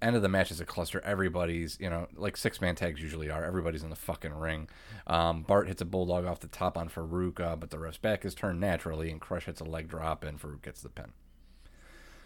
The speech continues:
Uh, next, we get Doc Hendricks backstage with Austin. They're basically just cutting a promo on the Final Four match. Austin doesn't have a clear-cut win. Uh,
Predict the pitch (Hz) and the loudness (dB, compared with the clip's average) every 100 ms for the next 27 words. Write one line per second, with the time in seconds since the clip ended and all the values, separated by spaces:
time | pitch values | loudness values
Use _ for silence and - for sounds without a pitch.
0 | - - - - - - 120 107 110 - | -20 -20 -20 -20 4 10 10 10 6 4
1 | 120 113 98 113 113 120 110 107 - 110 | 4 4 6 4 4 4 4 2 4 2
2 | - 113 110 87 - 120 120 117 135 123 | 4 4 4 0 -2 2 2 2 4 6
3 | 120 98 90 87 90 82 85 82 - 87 | 6 2 0 -2 -4 -4 -4 -4 -2 0
4 | 85 - 90 85 82 80 87 82 85 120 | 0 -2 -2 -2 -4 -4 -4 -4 0 4
5 | 113 107 104 104 95 92 95 92 87 85 | 4 4 4 4 4 2 0 0 0 0
6 | 98 85 - 101 90 101 90 90 101 76 | -2 -2 -2 0 0 0 0 0 0 0
7 | 90 87 | 0 0